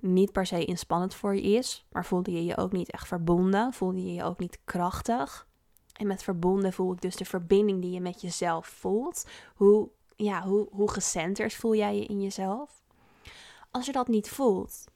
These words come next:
dan raak je dus ook sneller onderprikkeld.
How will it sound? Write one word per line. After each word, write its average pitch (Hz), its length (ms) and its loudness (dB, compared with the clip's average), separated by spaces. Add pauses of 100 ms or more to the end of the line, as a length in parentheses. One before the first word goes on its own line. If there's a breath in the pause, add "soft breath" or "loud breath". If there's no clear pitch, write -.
(100)
dan 214 200 4
raak 196 260 2
je 196 120 -6
dus 190 400 -4 (220)
ook - 220 -4
sneller 208 600 2 (160)
onderprikkeld. - 1040 2